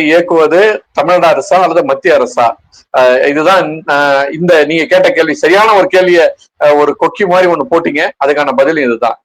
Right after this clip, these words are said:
உச்ச நீதிமன்றம் சொன்ன பிறகும் இவங்க கண்டுக்காம இருக்கு. அதனால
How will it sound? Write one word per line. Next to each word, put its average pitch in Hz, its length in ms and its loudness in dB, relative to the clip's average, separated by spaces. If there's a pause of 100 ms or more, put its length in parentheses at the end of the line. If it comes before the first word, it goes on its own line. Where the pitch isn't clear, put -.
(260)
உச்ச 165 200 0
நீதிமன்றம் 175 500 0
சொன்ன 165 200 0
பிறகும் 185 440 0
இவங்க 156 200 -4
கண்டுக்காம 165 440 0
இருக்கு. 139 280 0 (400)
அதனால 202 380 2